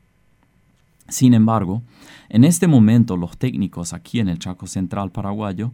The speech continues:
no saben si este tipo de pasto se adaptará a las condiciones edafoclimáticas en el Chaco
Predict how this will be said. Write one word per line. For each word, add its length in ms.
no 180
saben 540
si 180
este 240
tipo 320
de 80
pasto 440
se 160
adaptará 560
a 40
las 180
condiciones 680
edafoclimáticas 1160
en 120
el 80
Chaco 440